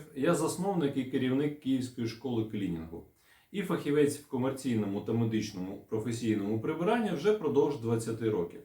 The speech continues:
Ми з командою розробили більше п'ятнадцяти навчальних програм та провели більше тисячі практичних та онлайн-тренінгів.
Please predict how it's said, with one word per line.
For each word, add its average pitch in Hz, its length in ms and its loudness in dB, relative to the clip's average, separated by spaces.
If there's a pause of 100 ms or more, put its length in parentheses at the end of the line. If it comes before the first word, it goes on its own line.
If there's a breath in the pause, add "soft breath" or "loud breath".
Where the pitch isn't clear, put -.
(600 soft breath)
Ми 202 140 6
з 214 80 4
командою 165 540 6
розробили 196 600 2 (340 loud breath)
більше 196 300 0
п'ятнадцяти 165 600 0
навчальних 123 500 2
програм 180 580 0
та 170 80 -2
провели 214 400 2
більше 170 300 0
тисячі 185 400 -4
практичних 143 680 -4
та 131 80 -4
онлайн-тренінгів. 117 920 0